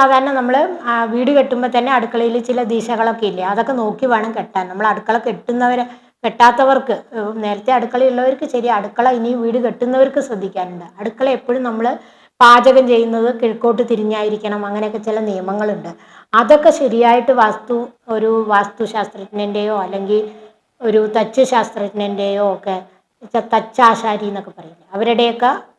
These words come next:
ആ, നിർദ്ദേശം ആദ്യം നേ-, ആദ്യം നോക്കിയിട്ട് തന്നെ വേണം നമ്മൾ അടുക്കള കെട്ടാൻ. എത്ര, ഉം, ഏ, ഏ, ചെറിയ അടുക്കളയായാലും വലിയ അടുക്കളയായാലും നമ്മൾ ആ ഒരു നിയമങ്ങൾ പാലിച്ചുകൊണ്ട് വേണം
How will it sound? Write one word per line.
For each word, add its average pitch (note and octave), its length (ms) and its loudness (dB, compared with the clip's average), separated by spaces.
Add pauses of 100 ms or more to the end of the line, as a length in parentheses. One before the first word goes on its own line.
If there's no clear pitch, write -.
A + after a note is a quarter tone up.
(140)
ആ, A3 60 -4 (300)
നിർദ്ദേശം A3+ 500 2 (140)
ആദ്യം B3 340 2
നേ-, G#3 240 -4 (200)
ആദ്യം A3 320 0
നോക്കിയിട്ട് A#3 520 -4
തന്നെ G#3 180 -4
വേണം G3 300 -2
നമ്മൾ G#3+ 240 -2 (560)
അടുക്കള G#3+ 340 2
കെട്ടാൻ. F3+ 340 -4 (160)
എത്ര, - 340 2 (200)
ഉം, A3 100 -4 (120)
ഏ, G3+ 120 -4 (380)
ഏ, - 20 -8 (580)
ചെറിയ A3+ 300 0
അടുക്കളയായാലും G#3+ 540 0
വലിയ G#3 240 -2
അടുക്കളയായാലും G#3 500 -2
നമ്മൾ G#3 220 -4
ആ F#3+ 160 -2
ഒരു G#3 220 -2 (440)
നിയമങ്ങൾ A#3+ 440 2
പാലിച്ചുകൊണ്ട് G3+ 600 -2
വേണം F#3+ 320 -6